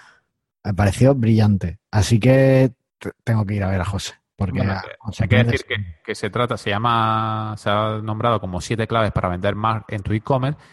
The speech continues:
Speaker 2: y lo va a hacer José de Móvil Tecno, ¿vale? Eh, él va a ser el que va a dar la charla y va a analizar un poco su página web de Móvil Tecno, que, eh,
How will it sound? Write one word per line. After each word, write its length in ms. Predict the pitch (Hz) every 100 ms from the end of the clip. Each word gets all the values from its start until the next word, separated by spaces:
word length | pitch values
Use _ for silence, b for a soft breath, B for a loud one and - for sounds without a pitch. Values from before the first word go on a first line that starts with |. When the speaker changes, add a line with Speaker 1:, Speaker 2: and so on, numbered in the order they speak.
| b b
Speaker 2:
y 120 | 110
lo 120 | 98
va 200 | 90 98
a 20 | 95
hacer 300 | - 110 110
José 280 | 117 -
de 80 | 107
Móvil 240 | 90 90 -
Tecno, 380 | 185 95 82 -
¿vale? 260 | 90 117 170
Eh, 480 | 98 87 85 85 -
él 260 | 98 101 92
va 60 |
a 20 | -
ser 100 | 101
el 40 |
que 60 | 98
va 80 | 95
a 40 |
dar 80 | 101
la 100 | 98
charla 340 | - 123 139 - b b
y 80 | 117
va 80 | 110
a 40 |
analizar 380 | 117 120 110 123
un 100 | 117
poco 240 | 110 113 120
su 140 | 107
página 300 | 120 123 113
web 100 | 123
de 60 | 113
Móvil 260 | 113 107
Tecno, 320 | - 139 90
que, 320 | - 85 80 _ _
eh, 140 | 92